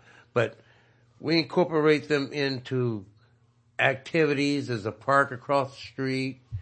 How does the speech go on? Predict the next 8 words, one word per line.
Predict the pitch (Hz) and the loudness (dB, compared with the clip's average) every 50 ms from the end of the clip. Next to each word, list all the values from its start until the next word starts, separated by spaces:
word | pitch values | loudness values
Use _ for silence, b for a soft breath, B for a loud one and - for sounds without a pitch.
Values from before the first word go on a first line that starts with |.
| B B B B B B B - | B B B B B B B -6
Uh, | 117 110 107 107 104 95 95 92 92 _ _ _ b b b b b b b _ | -4 -2 -2 -2 -2 -2 -4 -6 -10 _ _ _ b b b b b b b _
every | 143 151 156 147 156 151 | 4 6 6 6 4 2
Saturday | 135 - - 151 143 143 135 131 139 131 127 139 143 139 139 139 | 0 0 2 6 6 6 6 6 4 4 4 4 4 4 4 2
we | 131 123 120 113 110 104 | 2 0 0 0 -2 -2
get | 101 127 127 127 | -2 -2 0 0
'em | 131 131 127 127 | 0 0 2 2
up, | 127 127 127 101 98 - | 2 2 2 0 -2 -4
and | 101 87 87 85 | -6 -8 -8 -12